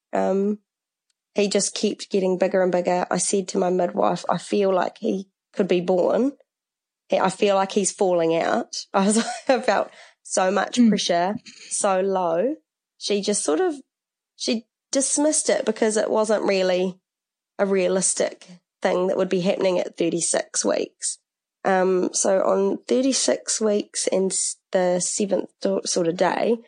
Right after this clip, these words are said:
Speaker 1: right on the cusp of becoming thirty-seven weeks, um, they did a, a,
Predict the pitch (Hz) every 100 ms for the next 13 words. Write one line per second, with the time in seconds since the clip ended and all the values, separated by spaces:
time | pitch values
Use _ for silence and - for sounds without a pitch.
0 | _ _ - 202 202 190 180 - 175 -
1 | 175 170 175 _ 185 - 175 175 175 175
2 | 165 - 190 180 - - - - - -
3 | _ _ _ - 185 180 190 190 196 190
4 | 190 - 190 175 - 185 185 - _ _
5 | _ _ _ _ _ - 185